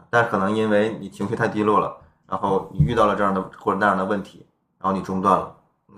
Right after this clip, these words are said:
可能你原本的目的就达不到了。所以说我们今天这个节-，节目其实就是在想说，呃，通过我们自己的经历和经验，帮助一些，呃，初级跑者。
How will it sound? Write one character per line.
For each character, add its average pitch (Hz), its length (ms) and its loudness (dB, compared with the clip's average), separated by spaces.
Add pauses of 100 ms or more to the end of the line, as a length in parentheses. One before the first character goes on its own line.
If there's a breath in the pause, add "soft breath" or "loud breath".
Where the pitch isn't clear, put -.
可 92 80 -8
能 92 240 -4 (320 loud breath)
你 104 140 -6
原 107 180 4
本 113 100 4
的 90 80 -2
目 113 140 -2
的 98 160 0
就 101 160 -4
达 - 160 0
不 85 80 0
到 87 220 -2
了。 - 80 -14 (340)
所 123 80 -4
以 127 60 -2
说 143 160 4
我 120 40 0
们 95 120 -4
今 120 100 -4
天 139 140 4
这 139 80 2
个 110 80 0
节-， 98 180 -6
节 90 160 -8
目 113 140 -10
其 107 120 -6
实 104 140 -2
就 110 100 -4
是 104 120 2
在 104 180 2
想 87 240 -6
说， 98 300 -4 (340 loud breath)
呃， 87 300 -20
通 113 120 -8
过 113 80 6
我 107 60 6
们 90 100 0
自 131 140 -4
己 113 60 2
的 - 100 -4
经 107 260 -2
历 107 280 -2 (760)
和 98 140 -2
经 110 160 0
验， 110 340 0 (380)
帮 117 200 6
助 110 200 2
一 101 80 -4
些， 104 180 0 (340)
呃， 90 300 -16 (240)
初 - 140 -6
级 127 100 -2
跑 101 180 2
者。 107 220 -2